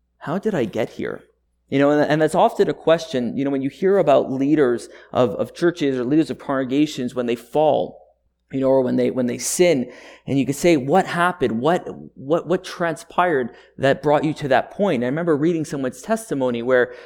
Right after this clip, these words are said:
uh, this congregational leader was, was in adultery, and then, then he stepped down, and he said, like, "I never pegged myself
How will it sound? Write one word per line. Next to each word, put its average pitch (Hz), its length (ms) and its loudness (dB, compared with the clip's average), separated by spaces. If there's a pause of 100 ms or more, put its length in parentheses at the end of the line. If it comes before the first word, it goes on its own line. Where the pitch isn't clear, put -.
(120)
uh, 117 380 4
this 123 180 0
congregational 156 460 2
leader 190 180 4
was, 131 300 0
was 127 340 -4
in 127 180 -4
adultery, 165 520 2
and 127 100 0
then, 117 260 -4
then 127 160 -4
he 113 80 -2
stepped - 320 -4
down, 156 280 0 (280)
and 143 160 0
he 151 80 4
said, 185 300 2
like, 143 120 4
"I 151 60 4
never 185 240 4
pegged 190 320 0
myself 123 580 0